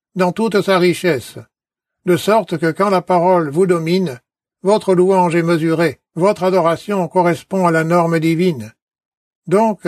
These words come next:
quelle est la nature de l'adoration ? L'essence de l'adoration, c'est offrir à Dieu une adoration du fond de notre être par la louange, la prière,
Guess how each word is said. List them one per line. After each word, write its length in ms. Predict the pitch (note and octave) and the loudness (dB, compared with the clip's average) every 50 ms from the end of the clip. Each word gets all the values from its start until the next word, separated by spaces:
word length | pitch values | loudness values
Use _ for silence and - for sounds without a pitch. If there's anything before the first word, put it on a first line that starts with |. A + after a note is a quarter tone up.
| D3+ C#3 C3+ - _ _ _ _ _ | -4 -4 -6 -10 _ _ _ _ _
quelle 160 | - F3+ F#3+ | -4 0 0
est 60 | A3+ G#3+ | 2 0
la 100 | G3 F3+ | 0 0
nature 400 | E3+ E3+ E3 - G3 G#3 G#3 F#3 | 0 0 -2 -2 -2 -2 0 2
de 80 | E3+ | 2
l'adoration ? 760 | E3 E3+ F3 F3 F#3+ F3+ D#3+ E3 D#3+ - - - D3+ B2+ A2+ - _ _ _ _ _ | 2 2 2 2 2 2 2 0 -2 -4 -8 -12 -12 -12 -14 -16 _ _ _ _ _
L'essence 560 | G3 F#3 F#3 D#3+ - - G#3 G3 F#3 - - | 0 0 0 0 0 -2 -2 0 -2 -2 0
de 80 | E3+ F3 | 0 2
l'adoration, 680 | E3+ E3+ E3+ E3+ F3 D#3+ F3 F3+ - - G#3 G3+ F3 - _ _ _ _ _ _ _ _ _ _ _ | 2 2 2 2 2 2 2 0 -2 -2 -6 -6 -6 -8 _ _ _ _ _ _ _ _ _ _ _
c'est 160 | - F#3+ E3+ | -4 -2 0
offrir 340 | G#3 G3 - - A3+ A3 G3 | 0 -2 -2 -2 0 0 2
à 100 | F#3+ F#3 | 2 0
Dieu 220 | D#3 D3+ F#3 A3 | 2 2 0 0
une 100 | A3 G3 | 2 0
adoration 640 | F#3 F#3 F#3+ F#3 E3 F3 E3+ - - - F#3+ G3+ G3+ | 0 2 2 2 2 2 0 -2 -2 -4 -4 -2 0
du 140 | F3 E3+ D#3 | 0 -2 -2
fond 220 | - - G#3 G3 | -4 -4 -2 0
de 80 | F3+ F3+ | 0 2
notre 320 | F3 F3 E3+ E3 - - | 0 0 -2 -2 -2 -2
être 320 | F3 D#3+ C3 - - C3+ | 0 0 -2 -4 -8 -10
par 200 | C3 - - D#3+ | -6 -2 0 0
la 120 | E3 E3+ E3+ | 2 2 2
louange, 500 | E3+ F3 F3+ F#3 F#3 D#3+ C3 A2+ G#2+ A2 G#2+ _ _ _ _ _ _ - | 4 4 4 2 0 -2 -4 -8 -14 -16 -18 _ _ _ _ _ _ -2
la 160 | E3+ E3 D#3+ | -2 -2 -2
prière, 640 | - - E3+ D#3+ E3+ F3+ F3+ D#3+ C3+ A#2+ A#2 A2+ | -2 -4 -2 0 0 0 0 -2 -4 -8 -12 -18